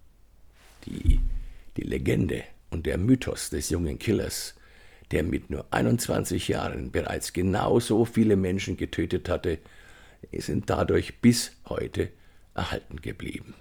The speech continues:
Er war, na ja, er war schon zuverlässig und freundlich, aber er war auch hitzköpfig, er war unbeherrscht und er war immer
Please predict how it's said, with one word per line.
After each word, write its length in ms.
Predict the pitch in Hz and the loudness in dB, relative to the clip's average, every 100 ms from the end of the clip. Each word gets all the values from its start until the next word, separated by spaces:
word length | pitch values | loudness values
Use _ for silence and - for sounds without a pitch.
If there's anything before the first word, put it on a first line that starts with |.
| - - - - - - - - - - - - - - - - - - - | -20 -20 -20 -20 -20 -20 -20 -20 -20 -20 -20 -20 -20 -20 -20 -20 -20 -20 -14
Er 180 | - - | -6 -4
war, 480 | 52 55 - - - - - | -4 -4 -4 -6 -8 -16 -12
na 240 | - - | -8 -6
ja, 240 | - - - | -6 -6 -6
er 180 | - - | -4 -4
war 160 | 98 | -2
schon 280 | - 156 147 | -2 -2 0
zuverlässig 680 | - 135 90 64 - - - | 4 8 8 4 0 -6 -6
und 140 | 82 | -4
freundlich, 600 | 82 78 65 - - - - - - - - | -2 -4 -4 -8 -14 -18 -20 -20 -20 -20 -12
aber 420 | - 71 - 131 - - - - | -6 -2 -2 -2 -6 -20 -18 -4
er 180 | 82 | -2
war 340 | - - - - | 0 -2 -2 -2
auch 240 | - - - - - | -2 -6 -20 -20 -20
hitzköpfig, 880 | - 127 - - - - - - - - - - | -2 0 0 -2 -4 -4 -10 -10 -18 -20 -20 -8
er 180 | - 50 | -4 -2
war 180 | - - | -2 4
unbeherrscht 840 | 117 98 - 64 - - - - - - - - | 4 6 2 0 -4 -6 -6 -12 -18 -20 -20 -14
und 220 | - - | -8 -6
er 180 | - - | -4 -4
war 280 | - - - | -4 -6 2
immer 400 | - 110 87 107 | 6 8 6 4